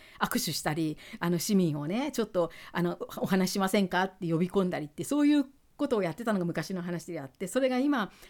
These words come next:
もっとずっと幅広い、あの、規模でそういう発信ができ、そしてそれに対しての返-、反応が返ってくるっていう、そういう長所があるわけですよね。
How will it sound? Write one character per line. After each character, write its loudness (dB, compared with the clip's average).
も 6
っ 2
と -2
ず 4
っ 4
と -4
幅 -2
広 0
い、 -6
あ -4
の、 -4
規 2
模 -2
で -6
そ 0
う 2
い 4
う -2
発 -8
信 0
が -2
で 2
き、 -4
そ 0
し -4
て -6
そ -4
れ 4
に 4
対 -2
し -10
て -6
の -2
返-、 -4
反 -2
応 -6
が -6
返 -8
っ -18
て -14
く -14
る -12
っ -18
て -10
い 0
う、 -2
そ -2
う 0
い 0
う -2
長 -4
所 -12
が -8
あ -8
る -10
わ -12
け -16
で -14
す -18
よ -12
ね。 -8